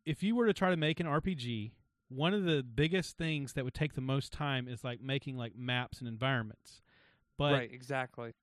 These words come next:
Speaker 1: if you make it randomly or procedurally generated in a similar way to what Valheim does, then that takes some of that time out. You have to develop the process to do that, but once you have that
Speaker 2: Yeah.
Speaker 1: down,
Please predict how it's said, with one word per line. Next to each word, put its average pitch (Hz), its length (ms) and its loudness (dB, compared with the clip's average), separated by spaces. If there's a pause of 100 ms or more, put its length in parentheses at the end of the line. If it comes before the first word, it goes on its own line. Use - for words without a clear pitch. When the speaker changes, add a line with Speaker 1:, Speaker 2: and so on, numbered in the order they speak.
(160)
Speaker 1:
if 160 180 2
you 170 140 2
make 170 320 4
it 170 160 2
randomly 160 600 2
or 151 80 0
procedurally 143 600 0
generated 135 600 4
in 127 120 -2
a 123 40 -4
similar 143 400 -2
way 131 180 2
to 131 160 -4
what 123 340 -2
Valheim 143 540 2
does, 110 480 -4 (420)
then 131 520 -2
that 139 280 0
takes 156 260 -2
some 143 120 0
of 139 80 2
that 131 140 0
time 190 320 2
out. 117 160 -2
You 160 120 2
have 165 240 6
to 180 80 -2
develop 151 580 4 (420)
the 135 100 -4
process 160 960 2
to 151 100 -4
do 170 360 4
that, 113 320 2 (500)
but 151 240 4
once 180 300 0
you 180 80 2
have 151 260 4
that 196 220 6
Speaker 2:
Yeah. 139 60 -10
Speaker 1:
down, 139 300 2